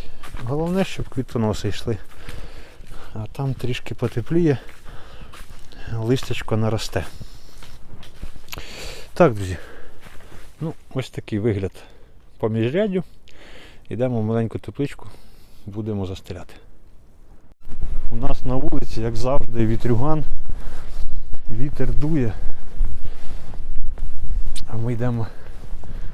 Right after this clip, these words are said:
йдемо в тепличку. Так, покажу вам, ой, боже мой. Покажу вам, як у нас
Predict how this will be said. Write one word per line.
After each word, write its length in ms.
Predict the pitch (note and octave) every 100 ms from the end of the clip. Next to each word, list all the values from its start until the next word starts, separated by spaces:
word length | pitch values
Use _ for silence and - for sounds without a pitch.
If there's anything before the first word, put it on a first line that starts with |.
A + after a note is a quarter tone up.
| -
йдемо 280 | G2+ A#2 A2+
в 60 | G#2+
тепличку. 540 | - - C3+ - - - - - - - - - - - - - - - - - - - - - - - - - - - - - - - - - - - - - - - - - -
Так, 180 | B2+ G#2+ - - - - - - - - - - - - -
покажу 440 | A#2 A#2 D3 C#3+ F3
вам, 200 | E3+ E3+ - C#3+
ой, 60 |
боже 240 | C#3 C3+ -
мой. 100 | A#2+ - - - - - - - - - - - - - - - - - - - - - - - - - - - - - - -
Покажу 440 | B2 - B2+ C3
вам, 220 | D#3 D#3 B2+
як 300 | B2 C3 A#2+
у 20 |
нас 280 | B2 A2+